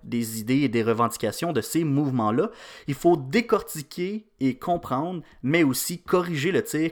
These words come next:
quand il y a de mauvaises informations ou des théories du complot, sans en faire la promotion,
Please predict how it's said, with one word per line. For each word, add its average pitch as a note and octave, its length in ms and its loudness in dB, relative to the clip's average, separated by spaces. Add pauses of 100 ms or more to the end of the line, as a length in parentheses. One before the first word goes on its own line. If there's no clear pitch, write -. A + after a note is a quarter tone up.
quand D3+ 240 0
il A2+ 160 -2
y A#2+ 100 0
a C#3+ 100 2
de A2+ 100 0
mauvaises D3 480 4
informations B2 640 -2
ou C3 100 -4
des A2+ 120 -4
théories C#3+ 360 2
du B2 120 -6
complot, B2 420 -2 (180)
sans F#3+ 300 2
en A2 80 4
faire D3 220 4
la A2 100 0
promotion, C#3+ 560 0